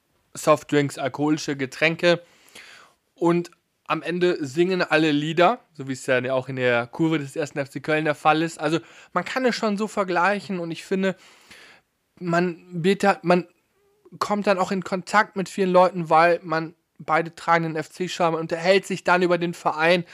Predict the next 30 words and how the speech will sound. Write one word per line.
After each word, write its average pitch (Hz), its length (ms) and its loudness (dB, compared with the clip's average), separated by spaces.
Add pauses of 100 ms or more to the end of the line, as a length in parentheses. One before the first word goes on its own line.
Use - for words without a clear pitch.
(560)
und 156 160 -6
so 170 80 -6
dieses 175 560 -10
Gemeinschaftsgefühl, 208 1300 0 (400)
ja, 123 240 2
ihr 147 100 -2
kennt 143 240 -2
diesen 147 140 -8
Spruch 170 280 -4
wahrscheinlich, 170 540 0 (920)
das 175 320 -4
ist 202 140 0
einfach 185 320 2
dieses 160 340 -6
Schöne 190 440 2
und 160 180 -2 (140)
das 175 320 -2
macht 170 240 0
für 170 100 -2
mich 165 220 -2
so 160 140 0
dieses 147 280 -10
Stadionerlebnis, 160 1000 -2
gerade 180 340 -2
beim 160 160 0
ersten 160 240 -4
F 160 140 -8
C 151 100 -8
Köln, 156 380 -2
so, 147 280 -2